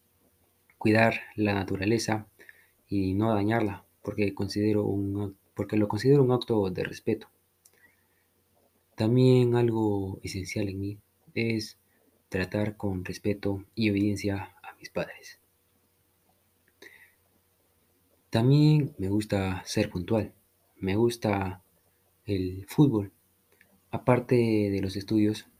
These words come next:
se podría decir que el fútbol para mí es como un hobbit, y es en lo que mejor hago o en lo que más destaco. Comenzaremos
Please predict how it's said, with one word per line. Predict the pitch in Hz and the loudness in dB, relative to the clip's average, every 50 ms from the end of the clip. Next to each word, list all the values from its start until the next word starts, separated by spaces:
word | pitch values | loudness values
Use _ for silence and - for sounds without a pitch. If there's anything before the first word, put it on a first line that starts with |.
| _ _ | _ _
se | - - - | -10 -10 -6
podría | - 120 117 123 135 131 | -2 0 2 4 4 2
decir | - - 135 123 123 - | 2 2 0 0 0 -2
que | - 110 101 98 | -2 -2 0 0
el | 101 98 98 | -2 -4 -4
fútbol | - 131 127 127 123 - | 0 2 4 4 4 2
para | 117 107 98 98 | 0 -2 -2 0
mí | 101 107 110 107 110 - _ _ - - _ _ _ _ _ _ _ - | 0 -2 -2 -2 -6 -12 _ _ -20 -20 _ _ _ _ _ _ _ -4
es | 117 123 120 | -2 -2 -2
como | - - 107 110 107 | -2 -2 -2 -2 -2
un | 107 107 | -2 0
hobbit, | - 120 110 98 - - _ - - _ _ _ _ _ _ _ _ _ _ _ _ _ _ _ _ _ _ - | 0 2 2 2 0 -4 _ -20 -20 _ _ _ _ _ _ _ _ _ _ _ _ _ _ _ _ _ _ -2
y | 123 113 110 110 107 101 101 - - | 0 2 2 4 4 2 0 0 4
es | 131 143 147 147 - - - | 4 4 4 4 2 -4 -6
en | 120 110 107 101 | -4 -2 0 0
lo | 101 98 95 95 95 92 90 90 90 92 95 92 - _ _ _ - | 0 0 0 -2 -2 -4 -6 -8 -10 -12 -16 -18 -20 _ _ _ -2
que | - 107 101 98 95 95 92 92 92 92 98 98 101 104 104 - - | 0 2 2 2 2 0 -2 -4 -6 -8 -8 -6 -6 -6 -6 -6 -4
mejor | 110 104 - - 127 127 120 | -4 -2 0 2 2 2 2
hago | 117 110 107 110 113 - - _ _ _ _ _ _ _ _ _ _ _ _ _ _ - | 2 0 0 -2 -4 -8 -14 _ _ _ _ _ _ _ _ _ _ _ _ _ _ -4
o | 104 104 101 | 0 0 2
en | 101 101 101 | 2 2 0
lo | 98 95 - | 0 -2 -4
que | - 101 101 98 101 | -4 -4 -2 0 0
más | 117 131 127 - | 2 0 0 0
destaco. | 95 - - 110 104 - - - _ _ _ _ _ _ _ _ _ _ _ _ _ _ _ _ _ _ _ _ _ _ _ _ _ _ _ _ _ _ _ _ _ _ _ _ _ - | -4 -8 -6 -6 -6 -8 -10 -20 _ _ _ _ _ _ _ _ _ _ _ _ _ _ _ _ _ _ _ _ _ _ _ _ _ _ _ _ _ _ _ _ _ _ _ _ _ -2
Comenzaremos | - 107 104 101 131 131 139 139 135 131 127 120 - - | 0 0 2 4 6 6 6 6 6 6 4 2 -2 -8